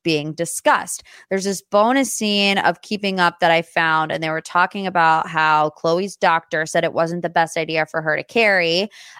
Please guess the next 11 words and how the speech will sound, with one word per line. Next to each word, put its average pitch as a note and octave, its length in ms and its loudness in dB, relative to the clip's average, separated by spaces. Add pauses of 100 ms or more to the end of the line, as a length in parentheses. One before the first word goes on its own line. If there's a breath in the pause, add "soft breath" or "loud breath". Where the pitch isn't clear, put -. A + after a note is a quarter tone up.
Um, E3 220 -4
Khloé F3 340 2
says E3+ 260 -2
she's F#3+ 280 -6
nervous F3+ 360 2
and E3+ 160 -8
cautious D#3+ 460 -2
about D#3 420 2
a D3+ 60 -6
couple D3 460 -2
of - 140 -4